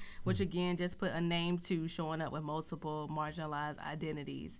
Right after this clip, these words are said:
Speaker 1: So yeah, that's what black feminism is really all about, just advocating for people who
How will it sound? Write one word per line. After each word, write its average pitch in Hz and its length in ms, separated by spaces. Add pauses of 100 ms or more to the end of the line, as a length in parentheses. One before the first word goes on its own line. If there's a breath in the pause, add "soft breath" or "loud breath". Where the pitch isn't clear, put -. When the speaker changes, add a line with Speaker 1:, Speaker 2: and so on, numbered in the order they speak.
(480 loud breath)
Speaker 1:
So 208 160
yeah, 214 360
that's 208 240
what 214 160
black 196 240
feminism 185 500
is 165 80
really 180 220
all 160 160
about, 160 340
just 165 240
advocating 170 640
for 156 160
people 170 340
who 151 400